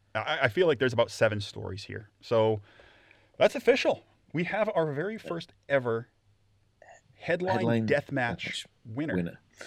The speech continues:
Speaker 2: Uh, I have the head, I have the story ready to go if you wanna hear it.
Speaker 1: This, I, you know what? I almost, I, I feel like
Speaker 2: <laughs>
Speaker 1: we're only gonna let ourselves down after all of this, that this story's just gonna be a bit like,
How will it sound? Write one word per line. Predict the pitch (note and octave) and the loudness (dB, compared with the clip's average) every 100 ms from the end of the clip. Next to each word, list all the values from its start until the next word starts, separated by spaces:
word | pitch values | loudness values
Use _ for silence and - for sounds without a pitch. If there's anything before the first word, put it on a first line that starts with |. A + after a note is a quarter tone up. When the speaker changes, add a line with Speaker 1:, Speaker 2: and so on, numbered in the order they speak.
| - - _ | -18 -20 _
Speaker 2:
Uh, | B2+ B2+ | 2 10
I | E3 | 10
have | F3 E3+ | 12 10
the | D3+ D#3+ D3 | 10 10 10
head, | C3+ D3+ C#3 | 6 4 8
I | D3 | 8
have | D3+ C#3 | 8 6
the | A#2+ | 2
story | - C#3 A#2+ G#2 F#2 | 4 6 6 4 0
ready | G2 A2 G2+ | 0 2 2
to | - | 0
go | - G#2 | 0 4
if | F#2 | 4
you | G2+ | 2
wanna | F#2+ F2+ | 2 2
hear | F#2 E2+ | 2 2
it. | F2 - _ _ _ _ _ _ _ _ _ - - | -2 -6 _ _ _ _ _ _ _ _ _ -20 -4
Speaker 1:
This, | C#3 F#3 - | 2 2 6
I, | E3+ F3+ - | 6 6 2
you | F#3+ | 4
know | E3 | 6
what? | B2+ D#3 - - | 6 4 0 -2
I | A3 | 0
almost, | C#4 D#3+ - - - | 0 -2 -4 -20 -18
I, | - - - | -16 -14 -14
I | - | -14
feel | - A3 | -4 0
like | A#3+ C3 - - - | 2 0 -2 -4 -4
Speaker 2:
<laughs> | - - | -4 12
Speaker 1:
we're | A3 | 12
only | C#3 F#3+ | 12 4
gonna | - C3+ F3+ | 4 4 4
let | A#2+ | 2
ourselves | A#2 A#2 G#2+ G#2 | 0 0 0 -2
down | A2 G2+ G2+ G2+ - - - - - | -2 -2 -4 -6 -8 -10 -10 -12 -4
after | A2+ - - | -4 -4 -2
all | A2+ A#2 | 2 2
of | G#2 | 0
this, | F#2+ G2+ | -4 -8
that | - G2+ | -4 -2
this | C#3+ | -2
story's | - C3 A#2+ A2 | -2 2 2 2
just | A2 | -2
gonna | A#2+ A2+ | -2 -2
be | A#2 | 0
a | A2 | 2
bit | A#2 | 2
like, | G#2+ G#2 | 4 2